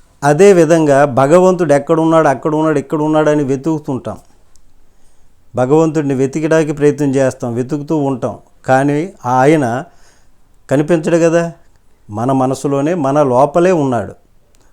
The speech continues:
మనలోనే ఉన్నాడండి భగవంతుడు. కాబట్టి ఎంత లెక్క వెతకక్కర్లేదు, మనలోనే భగవంతుడు ఉన్నాడు. సద్గుణాలను మనం అందరం కలిగి ఉంటే, ధర్మంతో ముడిపడి జీవిస్తూ ఉంటే, మనకి, మనలో ఉన్నటువంటి భగవానుడు మనకి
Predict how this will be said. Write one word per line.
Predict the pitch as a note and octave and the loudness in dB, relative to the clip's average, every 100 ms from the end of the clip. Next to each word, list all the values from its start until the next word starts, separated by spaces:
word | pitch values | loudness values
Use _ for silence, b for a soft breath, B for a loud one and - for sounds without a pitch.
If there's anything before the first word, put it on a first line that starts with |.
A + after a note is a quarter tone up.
| - | -12
మనలోనే | A2 C3+ E3 F3+ F#3+ F#3+ | -4 0 2 4 4 2
ఉన్నాడండి | D3+ C#3 A#2 G2+ F#2+ G2 _ _ C3 | 0 -2 -4 -6 -12 -18 _ _ -4
భగవంతుడు. | C#3 C3+ B2 G2+ F#2 G2 | -2 0 -2 -6 -12 -14
కాబట్టి | - G#2 C3 C#3+ D3+ D#3+ E3 C3+ | -10 -4 -2 -2 -4 -6 -6 -8
ఎంత | B2 C#3 D3+ | -6 -4 0
లెక్క | E3 E3 F#3+ | 0 0 -2
వెతకక్కర్లేదు, | E3 D3+ D3+ C#3 C#3+ B2+ A#2 G#2+ | -2 -2 -4 -4 -4 -4 -4 -6
మనలోనే | A2 A#2+ C#3 C#3+ D#3+ | -6 -4 -2 0 -2
భగవంతుడు | C3+ B2 B2+ B2 A2+ | -2 -4 -6 -6 -8
ఉన్నాడు. | A#2 A2 G#2+ | -8 -8 -10
సద్గుణాలను | A2 A2+ A2 D3 D3 C#3+ C#3+ D#3+ F3 b b b b b A#2+ | -10 -10 -6 -4 -4 -4 -4 -8 -12 b b b b b -6
మనం | C3 C#3+ | -2 -2
అందరం | B2+ C#3 D#3+ | -2 0 -2
కలిగి | C#3 B2 C3+ C#3+ | -2 -4 -4 -4
ఉంటే, | C#3 C3+ D3+ | -4 -4 -6
ధర్మంతో | D3 A2+ A#2+ C#3 C#3+ C3+ D3 | -6 -6 -4 -2 -2 -2 -4
ముడిపడి | B2+ C#3 C#3 B2+ | -2 -4 -4 -6
జీవిస్తూ | G#2+ B2+ C3+ C#3 - - C3+ | -6 -4 -4 -6 -8 -8 -6
ఉంటే, | C3 C3 F3 F3 | -6 -6 -8 -6
మనకి, | C3+ C3+ C#3 A#2+ A#2+ | -6 -6 -6 -6 -6
మనలో | C3+ B2+ C3+ D3 | -6 -4 -2 -2
ఉన్నటువంటి | C#3+ D3 C#3 D3 C3 | -2 -4 -4 -8 -8
భగవానుడు | A#2 G#2 A#2 C#3 D3+ C3+ D3 | -10 -10 -6 -4 -2 -4 -6
మనకి | D#3+ B2+ B2+ C#3+ | -6 -6 -8 -10